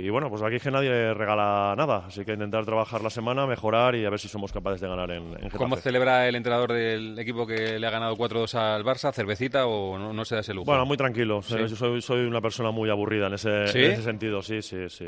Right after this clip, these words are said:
Speaker 1: Bueno, yo ahora lleg-, llegar a casa, eh, sobre todo, eh, poder ser, eh,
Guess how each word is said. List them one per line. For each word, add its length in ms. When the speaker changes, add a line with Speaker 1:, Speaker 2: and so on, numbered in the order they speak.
Speaker 1:
Bueno, 240
yo 180
ahora 420
lleg-, 240
llegar 280
a 60
casa, 440
eh, 80
sobre 240
todo, 240
eh, 140
poder 240
ser, 320
eh, 480